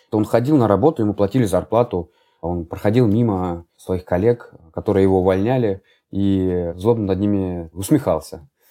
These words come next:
Но компания здесь не сдалась, она, собственно, наняла нас, и мы пришли и смогли собрать доказательства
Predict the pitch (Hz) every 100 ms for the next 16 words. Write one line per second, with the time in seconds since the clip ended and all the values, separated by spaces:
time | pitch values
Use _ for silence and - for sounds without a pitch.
0 | _ _ - 95 160 - - 123 143 135
1 | 110 113 113 113 123 160 226 - - 92
2 | 101 117 113 - 98 - 95 92 107 113
3 | 110 90 78 80 78 104 196 240 - _
4 | _ _ 104 110 107 107 104 101 98 135
5 | 123 - 202 254 - 135 147 147 131 110
6 | - - 120 139 175 110 131 120 - 101
7 | 127 139 - 101 101 90 87